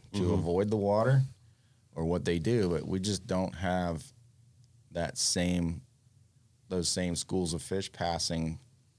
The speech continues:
Speaker 1: by here in the depth of water that they should be.
Speaker 2: Yeah, it's a
Speaker 1: You know,
Speaker 2: weird thing.
Speaker 1: there's a few days where it,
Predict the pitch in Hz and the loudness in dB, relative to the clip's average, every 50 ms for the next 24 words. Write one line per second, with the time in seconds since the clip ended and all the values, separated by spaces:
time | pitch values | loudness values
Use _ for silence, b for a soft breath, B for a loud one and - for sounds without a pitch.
0 | _ _ - - 87 85 85 85 85 82 90 92 90 87 82 80 82 82 82 80 | _ _ -8 -2 0 0 2 2 2 2 2 2 2 2 2 2 0 0 0 0
1 | 69 92 82 76 - - 82 80 78 82 82 80 76 73 71 69 - 73 73 - | 0 -2 -2 -2 -2 -4 -4 -2 -2 -2 -2 -2 -2 -2 -4 -4 -4 -6 -6 -4
2 | - - 78 76 71 69 67 65 67 - - _ _ - 104 98 92 92 95 - | -4 -4 -4 -4 -4 -6 -8 -8 -10 -12 -16 _ _ -4 -2 0 0 0 0 0
3 | 120 113 107 107 107 101 - - 104 101 95 85 - 127 117 117 - 127 127 117 | 2 2 4 4 2 2 0 0 -2 -2 0 0 0 0 0 0 2 2 4 4
4 | 104 92 101 95 95 98 92 87 90 90 87 82 - | 4 4 4 4 4 2 2 2 0 0 0 -2 -4